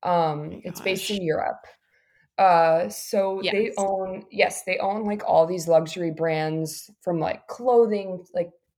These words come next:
Speaker 1: watches, like, everything, anything luxury, they, they pretty much own it. Um,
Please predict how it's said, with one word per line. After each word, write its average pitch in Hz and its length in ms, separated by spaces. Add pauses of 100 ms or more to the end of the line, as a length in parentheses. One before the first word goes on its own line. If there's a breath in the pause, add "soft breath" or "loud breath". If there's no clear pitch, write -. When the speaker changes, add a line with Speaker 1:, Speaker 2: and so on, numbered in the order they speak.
(140)
Speaker 1:
watches, 202 640
like, 175 160
everything, 165 640
anything 214 400
luxury, 165 480
they, 151 460
they 156 140
pretty 160 260
much 151 320
own 151 180
it. 254 160 (720)
Um, 165 600